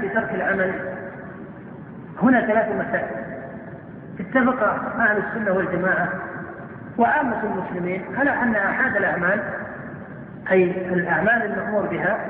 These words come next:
لا توجب الكفر والخروج من الإيمان. هذا كقاعدة كلية مضطردة، ولم يعارض في ذلك إلا الغلاة كالخوارج والمعتزلة. وإنما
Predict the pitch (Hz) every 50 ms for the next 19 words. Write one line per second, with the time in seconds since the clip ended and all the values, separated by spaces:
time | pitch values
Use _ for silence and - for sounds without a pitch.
0 | - - - - - - - - - - - - - 214 269 294 254 - 240 233
1 | 196 - 214 208 - - - 233 220 196 190 175 - - 214 - 233 233 214 202
2 | 170 - - 196 208 214 190 160 165 180 196 214 240 233 - - - - - -
3 | - - - - 208 214 214 196 185 170 165 - - - - - - - - -
4 | - - - - - 220 233 190 180 190 180 180 208 220 202 208 202 190 220 -
5 | - - - - 185 - - - - 214 208 196 214 226 220 190 190 170 - -
6 | 185 - - - - - - - 277 262 240 220 208 - - - 202 190 - -
7 | 190 185 180 220 220 180 196 214 - - - - - - - - - - - 277
8 | 254 233 208 185 185 190 202 214 220 208 214 214 220 208 185 - 180 180 190 208
9 | 208 208 208 - - - - - 202 190 180 170 147 - 156 143 - - - -
10 | - - - - - - - - - - - - - - - - - - - -
11 | - - - - - - - - - - - - - - - - - - - -
12 | - - 196 214 247 285 294 277 269 247 233 233 233 233 - - -